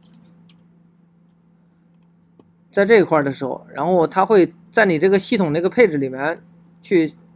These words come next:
生成一个证书，然后你在这个地方直接去选就行了，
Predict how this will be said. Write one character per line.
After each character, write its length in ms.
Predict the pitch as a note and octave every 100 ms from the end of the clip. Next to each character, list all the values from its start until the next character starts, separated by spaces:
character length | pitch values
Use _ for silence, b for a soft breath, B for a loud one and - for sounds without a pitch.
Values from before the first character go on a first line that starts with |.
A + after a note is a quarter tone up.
| -
生 240 | - A3 G#3
成 120 | E3
一 80 | E3+
个 80 |
证 160 | F#3 F#3
书， 140 | F3
然 160 | F3+ D3+
后 80 | F#3
你 140 | F3+
在 120 | D3 G3
这 120 | G#3+
个 100 | F#3
地 140 | D3
方 180 | F#3 E3+
直 120 | -
接 120 | D#3
去 360 | F#3+ G#3 F#3 C#3 b b b b
选 340 | - - C#3+ B2+
就 140 | F#3+
行 160 | E3 C#3+
了， 180 | G#2